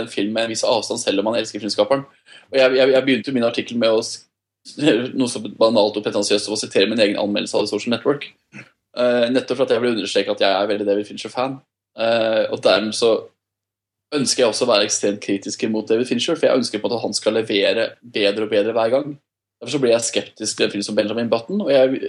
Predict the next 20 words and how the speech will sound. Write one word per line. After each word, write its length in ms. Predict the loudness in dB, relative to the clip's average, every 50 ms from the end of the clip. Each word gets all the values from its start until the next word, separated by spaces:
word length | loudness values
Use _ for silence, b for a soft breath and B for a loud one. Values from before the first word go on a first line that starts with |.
| -2 -2
endte 160 | -4 -2 -4
opp 80 | -4 -2 2
med 20 |
å 60 | 2
være 100 | 2 2 2 0
skeptisk 260 | -6 -6 -6 -8 -8
til 80 | -8
en 60 | -8 -6
film 160 | -8 -8 -6
som 140 | -4 -4 -6 -6 -8 _ _ _ _ _ _ _ _ _ _ -14 -2 2
Dragon 240 | 2 4 4 2 -2
Tattoo, 300 | -4 -4 -4 -4 -4 -4
da, 80 | -4 -6 -6
fordi 220 | -8 -4 -4 -2 -2
den 100 | 0 2
bare, 220 | 4 6 6 6 4 4 0 -2 -8 _ _ _ _ _ _ _ _ _ _ _ _ _ _ _
det 140 | 2 2
er 20 | 4
for 160 | 4 2 2
enkelt 240 | 2 -4 -4 -8